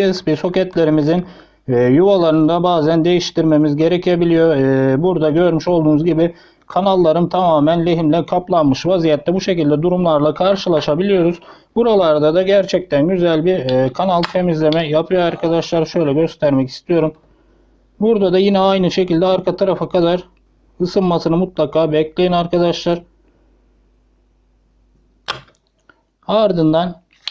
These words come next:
e, bu şekilde biraz sizi zorlayabilir arkadaşlar. Bunlar arka tarafa geçtiği için ben arka taraftan ısıtmayı şu şekilde kullanıyorum. Şöyle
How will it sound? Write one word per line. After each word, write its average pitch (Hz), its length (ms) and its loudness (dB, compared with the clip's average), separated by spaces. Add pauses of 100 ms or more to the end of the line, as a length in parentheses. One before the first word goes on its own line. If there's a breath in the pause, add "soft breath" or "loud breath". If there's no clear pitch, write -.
(600 loud breath)
e, 139 160 0
bu 185 80 2
şekilde 214 560 0
biraz 214 240 2
sizi 202 240 0
zorlayabilir 214 600 2
arkadaşlar. 208 640 0
Bunlar 208 320 0
arka 208 340 0
tarafa 196 280 2
geçtiği 190 460 0
için 185 240 -2
ben 196 140 0
arka 190 380 -2
taraftan 185 480 0
ısıtmayı 170 600 -2 (180)
şu - 140 -20
şekilde 143 400 -2
kullanıyorum. 175 640 0
Şöyle 139 380 -2